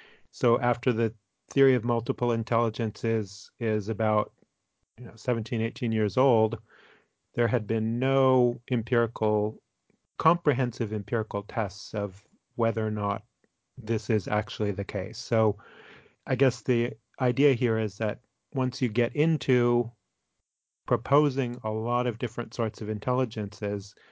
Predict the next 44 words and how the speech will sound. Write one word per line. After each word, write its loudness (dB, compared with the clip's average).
the -6
testing -2
gets -4
much 0
more 0
complicated. -2
You -2
have -6
to, -2
you -2
have -4
to -6
test -2
so 0
many 4
more 2
different -4
things, -2
and 0
you 2
have -2
to 0
have, 0
you 0
have 0
to 0
cross 2
a -4
higher -2
threshold -4
to -6
convince -4
people -6
that -4
these 4
are 4
the 0
right 2
ways -2
to -8
think -6
about -4
intelligence. -8
And -4